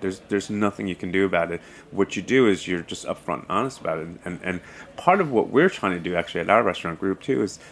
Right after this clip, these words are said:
figure out coping mechanisms, right? Because it is really stressful. We have really hard days. And, and to this day still, I get off work and I'm like, "Ah, I need a drink." You know? And it's fine until it's not fine. And so our thing is whether,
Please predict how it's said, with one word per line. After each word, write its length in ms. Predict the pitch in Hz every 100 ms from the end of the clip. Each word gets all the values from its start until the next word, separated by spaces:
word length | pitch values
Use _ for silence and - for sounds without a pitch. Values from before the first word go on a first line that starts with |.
| - -
figure 420 | - 160 156 139
out 300 | 113 107 - - - - - - - -
coping 380 | - - 123 113
mechanisms, 640 | 87 - 82 76 - - -
right? 200 | 104 - - -
Because 260 | - 151 135
it 160 | 113
is 260 | - 139 117
really 340 | 113 117 113 113
stressful. 480 | - - 92 -
We 140 | 87 92
have 220 | 104 -
really 240 | 117 113
hard 280 | 113 98 87
days. 280 | 82 82 -
And, 140 | 101 95
and 260 | 107 98 -
to 120 | -
this 240 | 104 117 -
day 200 | 117 104
still, 460 | - - 135 98 - - - -
I 100 | -
get 160 | 101 110
off 160 | 104 -
work 140 | 95
and 80 | 95
I'm 80 | 87
like, 140 | 87 -
"Ah, 380 | - 131 - 98
I 60 | 101
need 140 | 90
a 60 | 85
drink." 420 | - 82 73 - - -
You 60 |
know? 240 | 92 92 95 - -
And 100 | 127
it's 140 | 135 -
fine 600 | - 165 170 131 101 -
until 380 | 107 - - 104
it's 180 | 95 -
not 260 | 87 73
fine. 300 | - - - - - _ - - - - - -
And 160 | 110 101
so 560 | - 98 98 98 - -
our 200 | 113 110
thing 180 | 117 98
is 160 | 90
whether, 200 | 95 87